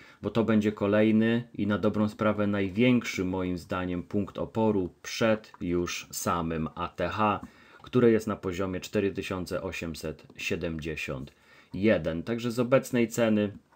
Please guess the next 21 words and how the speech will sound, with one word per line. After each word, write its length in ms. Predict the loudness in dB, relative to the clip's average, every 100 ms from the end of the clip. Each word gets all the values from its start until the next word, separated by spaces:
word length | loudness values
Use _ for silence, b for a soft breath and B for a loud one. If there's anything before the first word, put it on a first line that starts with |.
| _ _ _ _ _ _ -14 0
po 120 | 0
przebiciu 680 | 2 2 2 0 2 0 0
ostatniego 600 | -2 -4 -4 -4 0 0
oporu 380 | 0 -2 -2 -2
na 120 | -4
trzy 180 | -6 -4
tysiące 460 | -4 -4 -4 -6
dziewięćset 480 | -6 -4 -4 -4 -6
sześćdziesiąt 640 | -4 -6 -4 -6 -4 -4
dwa 420 | -4 2 4 4 B B B B
myślę, 240 | 4 6
że 100 | 6
Ethereum 540 | 6 4 2 2 0 0
kolejne 500 | 0 2 2 0 -2
osiem 360 | -2 -2 -4
procent 560 | -4 -4 -4 -4 -6 -2
może 360 | 0 0 0 -2
tutaj 460 | -4 -2 0 0 B B B -2
nadrobić 920 | 4 6 6 6 6 2 -4 -6 -8 -10
bardzo, 680 | 0 0 0 -2 -2 -4 -6 -10
bardzo 680 | -4 -2 -4 -6 -6 -6